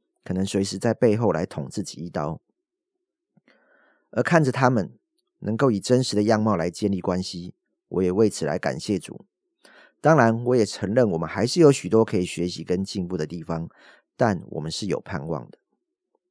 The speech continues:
那在十二到十七节当中，约翰他勉励教会，称赞他们说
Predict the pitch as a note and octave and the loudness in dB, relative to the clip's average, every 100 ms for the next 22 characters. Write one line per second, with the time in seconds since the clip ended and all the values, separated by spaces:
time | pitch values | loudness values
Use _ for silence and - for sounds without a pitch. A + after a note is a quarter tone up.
0 | _ _ _ _ _ _ _ _ _ _ | _ _ _ _ _ _ _ _ _ _
1 | _ D#3+ F3 E3+ - D3 D#3+ D3+ B2+ - | _ -2 2 2 8 8 10 8 4 -6
2 | C#3 A#2 A#2+ B2 B2 B2 - - - - | 2 4 4 6 4 4 -2 -14 -16 -6
3 | C3+ D#3 E3 A#2+ B2+ B2+ F#2 F2+ G2+ A2+ | -2 0 0 0 -2 -2 -2 -4 -2 0
4 | F#2+ G#2+ E2 - _ - E3+ E3+ D#3 D#3 | 2 2 -2 -6 _ -4 0 2 4 4
5 | D#3 D#3 D3+ | 4 4 4